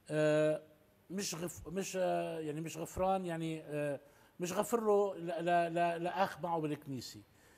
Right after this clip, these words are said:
وأيامه حلوة و-، والرب عم يعطيه و-، وكنيسته رائعة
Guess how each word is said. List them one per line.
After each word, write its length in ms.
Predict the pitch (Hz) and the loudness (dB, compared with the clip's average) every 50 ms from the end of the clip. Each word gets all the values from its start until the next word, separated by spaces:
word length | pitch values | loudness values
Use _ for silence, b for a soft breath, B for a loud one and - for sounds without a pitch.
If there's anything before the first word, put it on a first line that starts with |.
| b b b b b b b b b _ _ 170 | b b b b b b b b b _ _ -2
وأيامه 760 | 160 160 160 156 - - 214 214 226 277 302 294 277 247 | 0 0 0 0 0 0 0 6 10 10 10 10 10 6
حلوة 680 | - - - 269 262 254 240 233 226 226 220 220 220 220 226 214 202 190 202 - - 50 50 50 50 50 50 50 - 160 | 2 4 4 2 4 2 2 2 2 2 2 2 0 -2 -4 -6 -8 -8 -10 -10 -14 -16 -18 -18 -18 -18 -18 -18 -16 -14
و-، 880 | 165 165 160 165 170 170 170 170 175 170 165 - - - - - 165 165 | -12 -8 -6 -4 -4 -4 -4 -4 -4 -6 -6 -8 -8 -8 -8 -8 -6 -4
والرب 300 | 185 190 196 226 226 226 | 0 6 8 8 8 6
عم 200 | 208 202 208 208 | 4 0 2 4
يعطيه 840 | 208 208 185 196 - - 220 226 220 220 220 220 220 220 220 214 196 | 4 6 4 4 4 2 0 2 2 0 0 0 -2 -2 -2 -4 -4
و-، 960 | 190 202 190 190 190 185 185 170 170 165 165 165 170 165 165 185 190 175 185 | -6 -6 -8 -10 -10 -10 -10 -8 -8 -6 -4 -4 -4 -4 -4 -4 -4 -4 -4
وكنيسته 460 | 190 - 175 233 247 226 - - 220 214 | -4 -4 -2 -2 -4 -2 2 4 8 10
رائعة 880 | 226 240 233 233 226 226 220 - 214 214 214 214 214 214 214 202 202 | 12 12 12 12 10 8 8 10 10 10 10 10 10 8 8 6 4